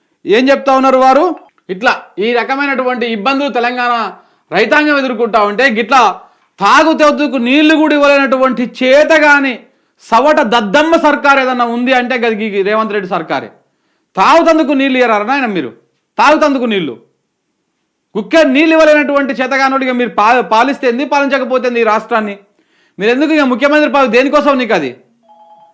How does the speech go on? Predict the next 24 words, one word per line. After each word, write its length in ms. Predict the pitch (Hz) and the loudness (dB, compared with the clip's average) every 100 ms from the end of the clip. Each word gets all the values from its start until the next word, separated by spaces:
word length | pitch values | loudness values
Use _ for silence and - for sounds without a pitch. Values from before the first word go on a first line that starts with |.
| _ | _
నీ 80 | 202 | -2
కక్షపూరిత 480 | 226 233 302 302 294 | -2 0 0 0 0
రాజకీయాల 560 | 254 247 254 233 269 | 2 2 2 0 0
కోసమా? 480 | 247 220 208 175 208 214 _ _ _ _ _ _ _ _ _ _ _ _ _ _ - 139 | 2 -2 -2 0 -2 -4 _ _ _ _ _ _ _ _ _ _ _ _ _ _ -18 -2
దేనికోసం? 640 | 226 285 302 277 330 311 - _ _ _ _ _ _ _ _ _ _ _ _ _ _ | 0 2 0 2 0 -2 -10 _ _ _ _ _ _ _ _ _ _ _ _ _ _
చేతగానప్పుడు 600 | 214 285 302 294 285 262 | -2 2 2 2 0 -2
పొడుగు 300 | 392 294 277 | 0 0 0
పొడుగు 280 | 240 277 269 | 0 2 2
మాటలు 360 | 254 254 320 262 | 0 2 2 2
చెప్పొద్దు, 640 | 254 233 185 190 185 185 _ _ _ _ 262 | 0 0 2 0 0 -4 _ _ _ _ -4
చెప్పినప్పుడు 500 | - 320 302 247 359 | 0 2 2 2 0
మాట 260 | 311 277 | 2 2
మీద 140 | 294 294 | 2 0
నిలబడి 380 | 277 262 269 285 | 0 0 0 0
కట్టుబడి, 640 | 262 262 254 254 339 349 - _ _ _ _ _ | -2 -2 0 0 0 -4 -12 _ _ _ _ _
సరే 180 | 254 302 | 0 2
రూపాయి 400 | 247 294 302 285 | 2 2 2 4
వేసన్న 260 | 294 294 294 | 2 2 0
కాడ 200 | 277 302 | 2 2
కనీసం 380 | 277 269 262 254 | 0 0 0 2
పావులనో, 480 | 240 262 277 294 | 2 4 4 2
షారానో, 480 | 302 247 262 254 285 | 2 2 4 4 4
ఆటాలనో 480 | 277 240 254 262 277 | 2 2 2 0 0
చేసి 440 | 226 240 285 359 | 2 2 0 -2